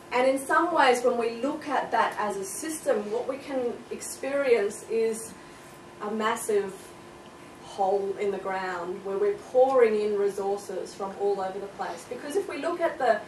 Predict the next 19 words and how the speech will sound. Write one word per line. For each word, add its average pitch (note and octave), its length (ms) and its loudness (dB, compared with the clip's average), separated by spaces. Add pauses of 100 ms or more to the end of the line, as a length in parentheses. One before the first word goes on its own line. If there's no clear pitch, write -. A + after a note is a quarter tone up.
(300)
economics A#3+ 840 2
of G3+ 340 6 (120)
these G3 300 6
regions, G3 720 -2 (460)
they're A3+ 140 6
not C4 220 2
resourceless. G#3 800 2 (160)
In A3 100 0
fact, A3 400 0
now G#3+ 580 2
there's G3+ 200 4
more A3+ 240 8
resources G3 500 2
than F#3+ 220 -2
ever G3+ 540 0
being G3+ 320 2 (120)
poured G#3 500 6
into G#3+ 460 0
those F3+ 300 -2